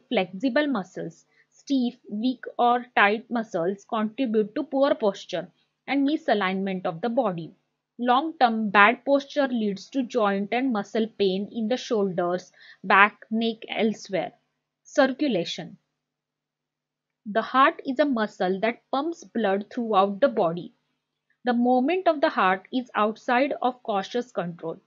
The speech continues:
and it contracts automatically when stimulated by electrical signals. Smooth muscle in the arteries and veins plays a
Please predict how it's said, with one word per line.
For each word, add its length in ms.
and 200
it 160
contracts 600
automatically 880
when 200
stimulated 920
by 200
electrical 580
signals. 600
Smooth 400
muscle 520
in 160
the 160
arteries 640
and 240
veins 360
plays 480
a 160